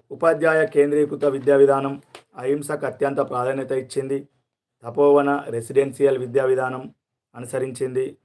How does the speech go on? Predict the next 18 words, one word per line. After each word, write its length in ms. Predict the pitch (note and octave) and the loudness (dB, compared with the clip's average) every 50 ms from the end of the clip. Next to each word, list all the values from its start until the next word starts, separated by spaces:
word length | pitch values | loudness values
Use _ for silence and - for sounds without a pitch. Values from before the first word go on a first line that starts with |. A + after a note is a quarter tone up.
| _ _ | _ _
విలువల 360 | B2 B2+ B2+ C3+ D3 D3 C#3+ | -10 -8 -4 0 0 2 2
ఆధారిత 440 | C3+ C3 B2+ C3 C3 B2+ B2+ - C#3 | 0 0 -2 -4 -4 -6 -6 -6 -6
విద్యను 420 | B2+ B2 B2 A#2 B2+ B2+ B2+ B2 | -6 -6 -6 -6 -6 -6 -6 -8
అత్యంత 360 | B2+ B2 - - C3 C3 C3 | -10 -12 -12 -14 -12 -12 -12
క్రమశిక్షణగా 720 | B2+ - A#2+ A#2 A#2+ A#2 B2+ A#2 - - C3 B2+ B2+ B2+ B2+ | -12 -10 -8 -10 -8 -8 -10 -12 -12 -12 -12 -10 -10 -8 -8
అందించింది. 680 | A#2+ A#2+ A#2+ B2 A#2+ A#2+ C3 B2+ B2 C3 B2+ - - _ _ _ _ _ _ _ _ _ _ _ _ | -8 -8 -8 -8 -10 -10 -10 -8 -8 -8 -10 -10 -14 _ _ _ _ _ _ _ _ _ _ _ _
జైన 260 | A#2 C3 C#3+ E3 E3+ | 0 2 2 2 2
విద్య 300 | E3 D#3 C#3+ D3 D3 D3+ | -2 -4 -4 -2 0 0
లోపాలు 520 | C#3 C3 C3 D3 D3 D3+ C#3+ B2+ G#2+ G2+ G2+ - _ _ _ _ _ _ _ _ _ _ _ _ _ C#3 | 2 4 4 4 4 4 2 0 0 -4 -10 -16 _ _ _ _ _ _ _ _ _ _ _ _ _ -6
ఏమున్నాయి 360 | D#3 E3+ E3+ E3 D#3+ D#3 D3 | -4 -4 -6 -8 -10 -8 -6
మరి 160 | D3 D3 C#3 | -4 -4 -4
మిస్టేక్స్? 760 | C#3 C#3 C3+ C#3 - C#3+ C3 - - - C3+ C3+ C3 C3+ C#3 C#3 _ _ _ _ _ _ _ _ _ _ _ _ _ _ | -4 -6 -8 -4 -4 -4 -4 -4 -6 -4 -4 -2 -2 -4 -6 -10 _ _ _ _ _ _ _ _ _ _ _ _ _ _
నాస్తికవాదాన్ని 800 | C3+ C#3 D3+ D3+ D3+ E3 D3+ D#3 D3 C#3 C#3 C#3 C#3 C#3 C#3 C3 | -6 -6 -6 -4 -6 -6 -2 0 2 2 2 2 0 -2 -2 -4
అనుసరించింది. 760 | B2+ A#2+ B2 C3+ B2+ C3 B2+ B2 C#3 C3 C3 B2+ C3+ C#3 - _ _ _ _ _ - | -8 -8 -6 -6 -6 -6 -6 -8 -10 -8 -6 -8 -8 -8 -12 _ _ _ _ _ -20
అత్యంత 420 | A#2+ A#2+ _ - D3 D3 D3+ D3+ | -20 -20 _ -8 -8 -8 -6 -6
క్రమశిక్షణను 1700 | D3 - C3 B2 B2 C3 B2+ - C3 B2 - C#3+ C3 C3 C3 C#3 - _ _ _ _ _ _ _ _ _ _ _ _ - B2 B2 B2 B2 B2 - | -6 -6 -6 -8 -8 -8 -8 -10 -12 -10 -10 -8 -8 -8 -10 -12 -14 _ _ _ _ _ _ _ _ _ _ _ _ -16 -12 -10 -10 -10 -10 -10
అనుసరించడం 580 | B2+ B2 A#2 C#3+ C3 B2+ C3 B2 - C3 B2+ | -10 -10 -8 -8 -8 -8 -8 -8 -8 -8 -8
కష్టతరం. 640 | A#2+ - A#2+ A2+ - C3+ B2 B2+ B2+ B2+ C3 C3+ | -8 -12 -14 -12 -10 -10 -8 -6 -8 -8 -8 -10